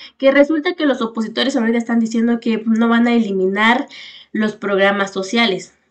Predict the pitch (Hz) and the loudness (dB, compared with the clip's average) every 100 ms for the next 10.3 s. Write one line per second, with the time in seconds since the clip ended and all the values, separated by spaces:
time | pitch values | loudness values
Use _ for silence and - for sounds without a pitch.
0 | _ 220 214 220 226 269 277 262 226 233 | _ -2 0 2 0 0 0 0 2 2
1 | 214 196 233 226 269 277 285 302 320 320 | 0 -2 -6 -4 0 2 6 4 4 -2
2 | 233 233 220 - 220 240 226 190 185 - | -8 -8 -8 -6 -2 0 0 -2 -6 -4
3 | 220 226 220 226 226 180 165 165 _ - | -2 -2 -2 -2 -2 -6 -6 -8 _ -10
4 | 202 202 214 190 - - - - _ 185 | -4 -4 -4 -8 -10 -14 -20 -20 _ -14
5 | 175 _ 202 208 202 190 - _ 262 - | -14 _ -10 -10 -10 -14 -14 _ -20 -20
6 | - _ _ _ - 196 196 262 269 269 | -20 _ _ _ -6 -6 -4 -4 -4 -6
7 | 190 185 196 190 185 175 170 220 233 214 | -6 -4 -2 -2 -2 -4 -6 -4 -4 -4
8 | 196 - 190 185 180 180 180 180 226 262 | -10 -8 -10 -8 -6 -6 -6 -2 2 2
9 | 294 294 277 269 262 220 196 247 233 233 | 4 4 4 4 4 2 -2 -2 -2 -2
10 | 226 208 | -4 -6